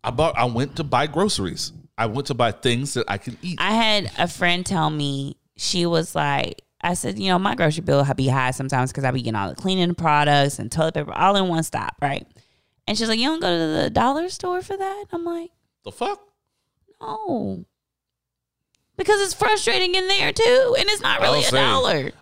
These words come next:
Speaker 1: I'll say, the, the,
Speaker 2: And
Speaker 1: they
Speaker 2: then what
Speaker 1: fucking
Speaker 2: is it
Speaker 1: over us.
Speaker 2: cleaning?
Speaker 1: They fucking over us with that tax.
Speaker 2: Yes.
Speaker 1: They fucking over us more and more at the dollar store with that tax.
Speaker 2: Dollar Tree is
Speaker 1: It's
Speaker 2: not
Speaker 1: no longer a dollar.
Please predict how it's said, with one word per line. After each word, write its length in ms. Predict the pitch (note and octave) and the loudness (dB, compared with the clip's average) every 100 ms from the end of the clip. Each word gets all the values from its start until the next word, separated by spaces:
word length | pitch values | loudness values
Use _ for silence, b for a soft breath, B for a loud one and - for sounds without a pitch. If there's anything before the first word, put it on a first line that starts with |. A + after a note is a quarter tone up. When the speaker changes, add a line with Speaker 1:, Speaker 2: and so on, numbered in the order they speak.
| - | 0
Speaker 1:
I'll 180 | D3 | 0
say, 340 | D3+ E3+ C3+ F2 - _ | 2 2 2 -2 -10 _
the, 180 | D#2+ F2 - _ | -12 -12 -14 _
the, 80 | D#2+ | -12
Speaker 2:
And 120 | - _ _ _ F3+ | -12 _ _ _ 0
Speaker 1:
they 60 | |
Speaker 2:
then 160 | D#4 D4+ | 2 4
what 140 | D#4+ - | 2 2
Speaker 1:
fucking 100 | - | 2
Speaker 2:
is 60 | |
it 20 | |
Speaker 1:
over 160 | - F4 | 2 4
us. 200 | - G#4+ | 2 4
Speaker 2:
cleaning? 260 | D#4+ C#3+ C#3+ - | 2 0 -4 -4
Speaker 1:
They 120 | E3+ | -4
fucking 320 | - F3+ D#3 | -2 -4 0
over 200 | E3 C#3+ | 0 0
us 100 | F#2+ | -4
with 80 | F#2 | -4
that 140 | F2+ - | -8 -4
tax. 420 | G#2 - - - _ _ _ _ _ | -6 -6 -12 -14 _ _ _ _ _
Speaker 2:
Yes. 680 | A3 B3 C#4 C#4+ F3+ - - _ | -6 -4 0 0 0 -4 -10 _
Speaker 1:
They 80 | A#2+ | -6
fucking 320 | C3 D#3 C#3+ | -2 -2 0
over 200 | C3+ B2+ | 0 0
us 100 | G#2+ | -2
more 240 | G#2 A2+ B2 | -4 -4 -2
and 80 | A#2+ | -2
more 160 | A#2+ | -2
at 40 | G2 | -2
the 60 | |
dollar 220 | G2 G2 | -2 -2
store 200 | F2+ F#2 E2+ | -4 -8 -8
with 80 | |
that 140 | G2 F#2 | -10 -8
tax. 320 | F#2 D2 - | -8 -8 -2
Speaker 2:
Dollar 320 | B3 D4+ F4 | 0 2 2
Tree 680 | D#4+ D4+ D4 C#4+ C#4 - - _ _ _ _ _ - | 2 4 4 4 2 -2 -8 _ _ _ _ _ 0
is 120 | E4 | 2
Speaker 1:
It's 80 | G#3+ | 4
Speaker 2:
not 240 | G3+ A3+ | 4 4
Speaker 1:
no 60 | A3+ | 2
longer 260 | C3+ C3+ C3+ | 2 0 2
a 40 | |
dollar. 400 | C#3 E3 D2+ D#2+ | 2 0 -4 -10